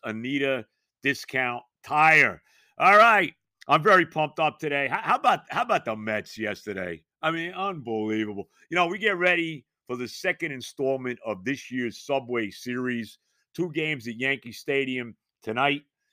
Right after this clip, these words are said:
and, uh, and tomorrow night. Hopefully the weather's gonna cooperate 'cause the weather here, this looks like it's finally, uh, raining all day. We had no rain here in the area. Not that I, it, you know,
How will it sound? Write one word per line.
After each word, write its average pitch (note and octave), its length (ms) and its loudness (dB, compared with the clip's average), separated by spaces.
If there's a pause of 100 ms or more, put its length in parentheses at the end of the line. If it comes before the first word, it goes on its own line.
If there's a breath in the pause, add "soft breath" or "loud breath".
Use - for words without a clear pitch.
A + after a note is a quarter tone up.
(140)
and, A2 380 -2
uh, G2+ 200 -4
and G#2+ 200 -6
tomorrow C#3+ 400 0
night. A#2+ 160 -2
Hopefully B2+ 260 -6
the G#2+ 60 -2
weather's A#2 340 -4
gonna G#2 160 -8
cooperate G#2+ 560 -2
'cause F#2 100 -12
the F#2+ 60 -10
weather A2 240 -4
here, G2+ 180 -6
this F#2 200 -16
looks A#2 160 -14
like G#2 100 -10
it's F#2 120 -18
finally, G#2+ 500 -6
uh, F#2 140 -6
raining A2+ 360 -2
all G2 200 -12
day. F#2+ 340 -10 (340)
We A2 80 -4
had G#2 160 -2
no D3 220 4
rain C3+ 280 -2
here A#2+ 220 -4
in A2+ 80 -8
the A2+ 140 -4
area. A#2+ 320 -2
Not A2 220 -8
that G2+ 100 -8
I, G2+ 140 -6
it, G2 180 -12 (220)
you C3 100 -12
know, F2 160 -16